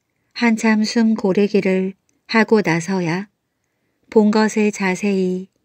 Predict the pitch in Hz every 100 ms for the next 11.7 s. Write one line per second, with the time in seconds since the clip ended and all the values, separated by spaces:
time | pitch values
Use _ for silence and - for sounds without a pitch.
0 | _ _ - 202 202 208 - 107 - -
1 | - 156 190 _ _ _ _ _ _ _
2 | _ _ _ _ 190 196 208 202 190 196
3 | 196 _ _ _ _ - 226 240 240 233
4 | 247 277 247 269 247 - 240 185 170 202
5 | 208 208 - 170 185 208 _ _ _ _
6 | _ _ _ _ _ _ _ _ - 220
7 | 214 226 226 208 190 190 214 214 220 -
8 | 220 214 - 196 196 190 190 _ 185 185
9 | 185 220 185 190 202 208 190 185 185 190
10 | _ _ _ _ - 214 247 233 226 180
11 | 196 208 208 - 175 180